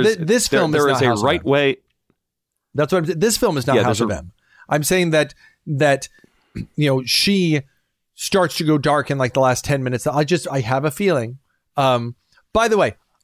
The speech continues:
Speaker 1: Again, I can get behind the her going dark. You start bringing in mutants and everything in this particular film.
Speaker 2: Not, no,
Speaker 1: Yeah,
Speaker 2: I'm saying in
Speaker 1: that's,
Speaker 2: the
Speaker 1: that's
Speaker 2: next one.
Speaker 1: bringing,
Speaker 2: I'm saying in
Speaker 1: that's
Speaker 2: the
Speaker 1: airing the studio's dirty laundry.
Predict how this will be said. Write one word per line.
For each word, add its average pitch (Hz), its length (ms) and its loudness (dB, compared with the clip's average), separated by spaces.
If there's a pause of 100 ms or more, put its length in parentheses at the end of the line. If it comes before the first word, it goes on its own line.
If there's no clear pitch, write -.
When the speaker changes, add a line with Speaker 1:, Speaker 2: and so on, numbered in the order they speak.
(160)
Speaker 1:
Again, 160 300 -2
I 127 120 2
can 240 160 -2
get 220 200 -2
behind 180 320 0
the 151 60 0
her 156 180 0
going 139 320 0
dark. 101 420 -2
You 110 140 -4
start 156 280 -2
bringing 139 340 0
in 127 140 0
mutants 123 380 -2
and 123 80 0
everything 117 400 -2
in 101 120 0
this 101 120 -4
particular 104 580 -2
film. 90 600 -2
Speaker 2:
Not, 190 200 0
no, 202 140 2
Speaker 1:
Yeah, 165 80 0
Speaker 2:
I'm 170 140 -2
saying 196 220 0
in 175 80 0
Speaker 1:
that's, - 20 -4
Speaker 2:
the 160 60 0
Speaker 1:
that's 156 100 2
Speaker 2:
next - 140 -4
one. 123 80 0
Speaker 1:
bringing, 110 140 0
Speaker 2:
I'm 135 120 -2
saying 175 220 0
in - 20 0
Speaker 1:
that's 156 100 0
Speaker 2:
the 151 100 0
Speaker 1:
airing 156 220 2
the 123 80 2
studio's 113 480 0
dirty 92 240 -2
laundry. 73 460 -4